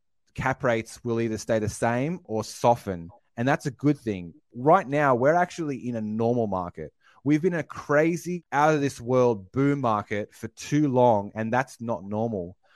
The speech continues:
But having a five percent interest rate or a six percent interest rate on a property is actually more normal than anything else, 'cause on average,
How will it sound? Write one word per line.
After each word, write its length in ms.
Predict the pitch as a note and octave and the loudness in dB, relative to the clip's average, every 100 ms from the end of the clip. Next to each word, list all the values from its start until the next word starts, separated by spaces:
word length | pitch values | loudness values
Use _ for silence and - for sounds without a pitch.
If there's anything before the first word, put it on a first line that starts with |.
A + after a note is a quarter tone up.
| _ - | _ -2
But 200 | C3 - | -2 -2
having 480 | C3 D#3+ G3 F#3+ - | -2 0 0 -4 -6
a 220 | A#2 A2+ | -4 -4
five 440 | G#2 - C3+ D3 D3 | -4 0 4 4 2
percent 380 | C#3+ - C3 A#2+ | -4 -4 -6 -6
interest 380 | C3 B2+ B2+ - | -6 -6 -6 0
rate 220 | B2 A2+ | 0 0
or 100 | G#2+ | -2
a 60 | G#2 | -6
six 240 | - C3 | -6 -12
percent 300 | - - A#2+ | -10 -8 -8
interest 300 | A2+ A2 A2 | -8 -12 -4
rate 180 | A#2+ A2 - _ - | -2 -2 -4 _ -10
on 120 | A#2 | -8
a 40 | |
property 560 | A2 D3 D3 A#2 G#2 G#2 _ _ | 0 4 4 2 -4 -6 _ _
is 200 | B2+ A#2+ - | -6 -4 2
actually 580 | C#3 C#3+ - D3+ C3 A#2+ | 2 2 0 -2 0 0
more 300 | B2 A#2+ A2 | 2 2 2
normal 560 | A2+ B2 B2 A#2 G2+ F#2+ | 2 2 2 2 -2 -4
than 200 | G2+ G#2 | -6 -4
anything 400 | G#2 G2+ G2+ G#2 | -4 -6 -6 -4
else, 280 | G#2 F#2 - | -4 -6 -8
'cause 220 | - A#2+ - | -6 -4 -4
on 160 | B2 A#2 | -4 -4
average, 720 | A2 C#3 C3 A2+ G2 - | 0 2 2 0 -2 -6